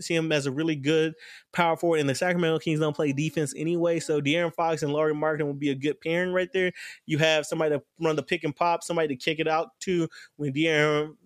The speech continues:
like, slashes, he can, he can drive and kick. And then, um, the last pick of the draft we're gonna talk about is the Chicago Bulls.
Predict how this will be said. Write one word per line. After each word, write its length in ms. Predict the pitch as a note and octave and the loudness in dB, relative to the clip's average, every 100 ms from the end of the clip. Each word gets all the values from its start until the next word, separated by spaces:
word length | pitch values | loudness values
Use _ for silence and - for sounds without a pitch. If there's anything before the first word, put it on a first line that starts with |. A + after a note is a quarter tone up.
| - | -6
like, 220 | D#3+ C#3+ | 0 0
slashes, 800 | - D#3+ D#3+ E3+ E3 E3+ E3 D#3+ D3 | 0 0 2 2 2 2 2 2 0
he 100 | D3+ | -4
can, 280 | D3+ D3 | -2 -2
he 80 | D3+ | -4
can 100 | C#3+ | -4
drive 300 | C3 D#3 D#3+ | -2 0 0
and 100 | D3 | -2
kick. 260 | - F#3+ - _ - - _ - | -2 -2 -2 _ -20 -20 _ -6
And 140 | D3+ | -2
then, 300 | D#3 F3+ G3 G3 | 2 2 0 0
um, 380 | F3+ F3+ F3 E3 | 2 2 0 -2
the 80 | |
last 460 | D3+ D#3+ F#3+ G#3+ - | 0 0 0 -2 -4
pick 240 | - A3 | -6 -2
of 120 | F3+ E3+ | -2 0
the 120 | E3+ | 0
draft 400 | E3 F#3 F#3 E3+ | 0 2 2 0
we're 100 | E3+ | 0
gonna 140 | F3 | -2
talk 320 | - F3+ F3+ | 0 0 0
about 400 | F#3+ E3+ F3+ F3+ - | -2 2 2 2 0
is 280 | D3+ D#3+ C#3+ | 0 0 0
the 180 | D3 | -2
Chicago 800 | C#3 D3 C3 D#3+ D#3+ F3 D#3+ E3 D#3+ | -2 -4 -2 0 0 0 0 0 0
Bulls. 480 | C3+ D3+ D3+ B2+ | -2 -2 0 0